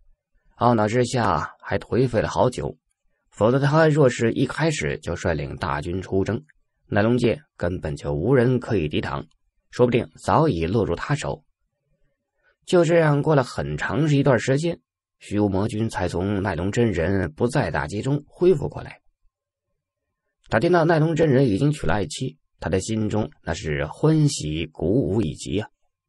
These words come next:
俗话说“以眼还眼，以牙还牙”。当初我夫人因为你而陨落，这一次我一定要杀你的老婆，让奈龙真人悲伤痛苦。于是他亲自率领大军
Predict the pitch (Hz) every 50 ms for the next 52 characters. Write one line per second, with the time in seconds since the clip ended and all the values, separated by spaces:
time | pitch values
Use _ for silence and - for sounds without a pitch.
0 | _ _ _ _ _ _ - - - 107 107 117 98 95 - 120 120 120 - -
1 | _ _ _ - 95 127 131 107 69 - - - 98 110 92 73 - - - -
2 | _ _ - 71 69 62 78 92 117 - - 107 113 95 71 82 120 151 - _
3 | _ _ _ _ _ _ _ _ - 95 95 98 101 - 101 95 87 76 76 76
4 | - 110 113 104 98 90 87 110 107 101 95 82 71 - - 92 104 90 78 -
5 | 73 98 104 - _ _ _ _ _ _ - - 127 127 113 110 123 127 - -
6 | 113 - - _ _ _ _ _ - 85 85 78 76 87 110 123 117 101 85 82
7 | - - - 117 110 98 85 - - 104 73 - - - - - 107 - - _
8 | _ _ _ _ _ - - - 87 87 80 78 87 90 95 - 117 104 85 73
9 | 80 76 85 - 73 - _ - - 87 85 82 82 80 - 85 82 82 - -
10 | 87 73 78 76 67 - - _ _ _ _ _ _ _ _ _ _ _ _ _
11 | _ _ _ _ _ _ _ _ _ _ - 107 127 143 139 143 139 139 131 -
12 | - 147 156 147 120 127 123 120 - 139 117 90 95 113 104 92 - 117 135 143